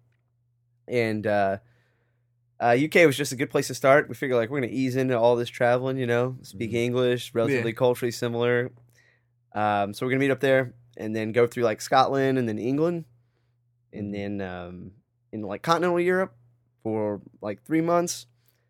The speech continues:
Speaker 1: And then, uh, we gotta see where we're gonna go from there. But hopefully we're either gonna go to we gotta go spend the winter in Africa,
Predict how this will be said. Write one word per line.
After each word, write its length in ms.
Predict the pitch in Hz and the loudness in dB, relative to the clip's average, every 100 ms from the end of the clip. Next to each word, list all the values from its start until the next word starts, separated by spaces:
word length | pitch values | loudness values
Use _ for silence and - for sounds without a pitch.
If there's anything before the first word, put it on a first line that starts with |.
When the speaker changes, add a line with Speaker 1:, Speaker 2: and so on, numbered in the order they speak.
| _ _ _ - | _ _ _ -8
Speaker 1:
And 160 | 110 | -2
then, 300 | 113 113 110 | 0 0 0
uh, 340 | 104 101 101 107 | 0 0 0 0
we 80 | 127 | -2
gotta 140 | 180 | -2
see 160 | 175 175 | 0 2
where 80 | 165 | 4
we're 80 | 147 | 4
gonna 120 | 131 | 2
go 140 | 127 | 2
from 140 | 120 113 | 0 -2
there. 160 | 117 | -2
But 80 | 110 | -2
hopefully 360 | 127 151 - 131 | -2 -2 -2 0
we're 120 | 117 | 2
either 120 | 120 | 2
gonna 120 | 113 107 | 0 -2
go 120 | 107 | -4
to 420 | - 113 104 98 _ _ _ _ _ _ _ _ _ - | -4 -6 -4 -6 _ _ _ _ _ _ _ _ _ 0
we 40 | 131 | 2
gotta 140 | 135 127 | 4 4
go 500 | 127 120 113 104 98 | 6 6 4 -2 -6
spend 280 | - 156 139 | -6 0 2
the 60 | 120 | 2
winter 380 | 127 131 127 | 0 0 2
in 120 | 113 104 | 0 2
Africa, 520 | 131 170 202 226 | 0 0 -2 -4